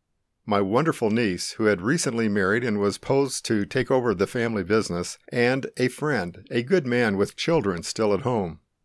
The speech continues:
While still grieving with my brother and sister-in-law and my friend's widow and children, I could not avoid the question of why they died,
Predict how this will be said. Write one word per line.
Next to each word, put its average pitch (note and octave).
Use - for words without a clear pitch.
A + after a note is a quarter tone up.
While A#2+
still F3+
grieving C3
with -
my G#2+
brother G#2+
and G2+
sister-in-law G2
and A#2
my B2
friend's C#3
widow A#2+
and G2+
children, F#2
I A2+
could F#2+
not B2
avoid B2+
the B2+
question A2
of F2
why A2
they C3
died, F#2